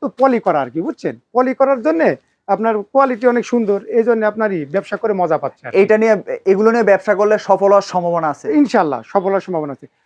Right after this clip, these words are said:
Speaker 1: শুনুন, ব্যবসার সব মালিক তো আল্লাহ।
Speaker 2: আচ্ছা।
Speaker 1: সে বে-, বে-, ব্যবস্থা করে দিবে। আর হলো আপনার হলো, যদি কেউ ধৈর্য ধরে ব্যবসা করে, তাহলে এমন কেউ নাই যে সফল হয় না।
Speaker 2: আচ্ছা।
Speaker 1: এখন, এ, আর আমাদের যেহেতু একটু আনকমন আইটেম, যার কারণে আপনার সবাই ব্যবসা করে আপনার ই পাচ্ছে আর কি, সফল হচ্ছে। হ্যাঁ,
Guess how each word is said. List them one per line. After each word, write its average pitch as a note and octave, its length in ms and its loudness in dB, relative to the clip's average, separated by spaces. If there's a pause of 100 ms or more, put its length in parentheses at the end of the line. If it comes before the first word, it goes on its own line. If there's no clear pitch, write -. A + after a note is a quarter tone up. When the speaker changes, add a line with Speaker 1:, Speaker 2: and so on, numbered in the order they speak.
(120)
Speaker 1:
শুনুন, G#3+ 160 2
ব্যবসার A#3 360 4
সব C4+ 220 0
মালিক C#4 320 -2
তো C4+ 80 2
আল্লাহ। F3+ 300 0 (260)
Speaker 2:
আচ্ছা। A#2 340 -16
Speaker 1:
সে C4 240 4
বে-, B3 200 -4
বে-, A#3+ 180 -8
ব্যবস্থা G#3+ 400 -2
করে G#3 200 -2
দিবে। C#3+ 220 -6 (320)
আর F#3+ 180 4
হলো A3+ 160 4
আপনার A#3+ 260 0
হলো, A#3 320 2 (120)
যদি A#3+ 260 -4
কেউ B3+ 180 0
ধৈর্য F#3+ 320 -4
ধরে G3 180 -2
ব্যবসা F#3+ 300 -2
করে, E3 200 -6
তাহলে G3 200 -6
এমন A3+ 180 -4
কেউ F#3+ 180 -4
নাই F3+ 140 -4
যে D#3+ 100 -10
সফল D#3 300 -6
হয় D3 160 -2
না। C#3 140 -6 (160)
Speaker 2:
আচ্ছা। - 240 -16 (640)
Speaker 1:
এখন, B3 420 2
এ, F#3+ 140 -4
আর G3 360 2
আমাদের B3 420 -2
যেহেতু D#4 300 -2
একটু D#4 220 -2
আনকমন B3+ 500 0
আইটেম, A3 300 -2 (360)
যার A#3 220 0
কারণে C4 240 0
আপনার G#3+ 220 -2
সবাই G3+ 340 0
ব্যবসা F3+ 340 -4
করে F#3+ 220 -4
আপনার F#3 360 -6
ই F#3+ 80 -6
পাচ্ছে D3+ 360 -8
আর B2 80 -12
কি, - 200 -20
সফল F3 340 -2
হচ্ছে। C3+ 420 -8
হ্যাঁ, A#3+ 220 -10